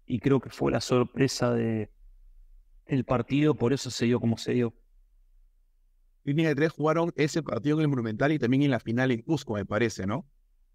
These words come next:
Speaker 1: Sí, la final en Cusco también jugamos con una línea de tres, eh, también se dio, se dio de muy buena manera. Bueno, fuimos veinte días a,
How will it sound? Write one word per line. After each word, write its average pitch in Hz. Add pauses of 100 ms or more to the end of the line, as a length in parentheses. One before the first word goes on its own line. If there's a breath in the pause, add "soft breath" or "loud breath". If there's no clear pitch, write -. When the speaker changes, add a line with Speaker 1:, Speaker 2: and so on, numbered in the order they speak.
(1120)
Speaker 1:
Sí, 156
la 120
final 143
en 151
Cusco 160
también 139
jugamos 143
con 139
una 139
línea 143
de 127
tres, 156 (500)
eh, 117
también 131
se -
dio, 127 (240)
se -
dio 123
de 127
muy 127
buena 135
manera. 147 (320 soft breath)
Bueno, 131 (480)
fuimos 139
veinte 135
días 131 (140)
a, 110